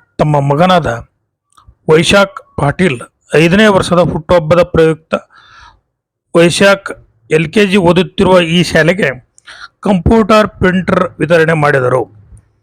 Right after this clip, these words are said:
ಗ್ರಾಮದ ಮುಖಂಡರಾದ ಪ್ರಶಾಂತ್ ಪಾಟೀಲ್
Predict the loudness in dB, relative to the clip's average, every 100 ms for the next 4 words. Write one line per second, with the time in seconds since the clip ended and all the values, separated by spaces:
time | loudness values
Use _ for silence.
0 | _ _ _ _ _ _ _ _ _ -4
1 | 0 2 2 2 0 -2 -2 0 0 0
2 | -4 -8 -20 _ -6 0 0 2 -4 -2
3 | -4 -2 -4